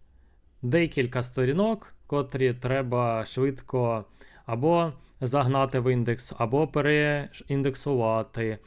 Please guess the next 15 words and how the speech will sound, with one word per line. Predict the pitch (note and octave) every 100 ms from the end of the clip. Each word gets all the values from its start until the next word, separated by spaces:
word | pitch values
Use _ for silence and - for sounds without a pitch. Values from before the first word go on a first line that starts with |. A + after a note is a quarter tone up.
| - - -
або | A2+ A#2 D#3+
щоб, | D3+ D3+ D3 B2+
е, | C#3 C#3 C3+ C3+
ці | B2+ - D3
сторінки | C3 - C3 C3 B2 C3+
сайту | B2+ C3 C#3 C3+ C3 C3+
десь | B2 B2+ C3
попали, | - B2 C3 C3 C3 C3
наприклад, | A#2+ A#2 B2+ B2+ A#2+ A2
там | G#2+ G2
в | -
топ-десять, | A#2+ A2+ - A#2 B2+ C3+ - C#3+ C3+ -
а | -
може | A#2 B2 A#2 A2+
бути | G2+ G2+ G#2 -